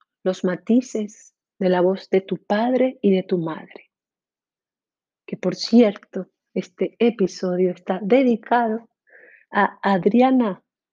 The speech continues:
mi mami, que cumplió ayer sesenta y dos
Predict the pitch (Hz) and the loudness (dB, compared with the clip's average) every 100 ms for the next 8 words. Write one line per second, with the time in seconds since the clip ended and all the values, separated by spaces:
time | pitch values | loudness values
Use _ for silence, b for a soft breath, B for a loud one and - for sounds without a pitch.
0 | _ _ _ - B B B B B B | _ _ _ -20 B B B B B B
1 | _ - 202 202 196 196 202 190 165 160 | _ -4 2 4 4 4 2 -2 -4 -8
2 | _ _ _ _ _ - 170 - 175 170 | _ _ _ _ _ -10 -10 -6 -8 -2
3 | 185 185 - 190 180 170 190 220 - _ | -2 -2 -4 -4 -4 -2 -2 -4 -10 _
4 | _ _ _ _ - 196 - 190 190 185 | _ _ _ _ -6 -6 -2 -2 -2 -2
5 | 196 190 - 214 185 175 185 - | -6 -6 0 2 2 -2 -12 -20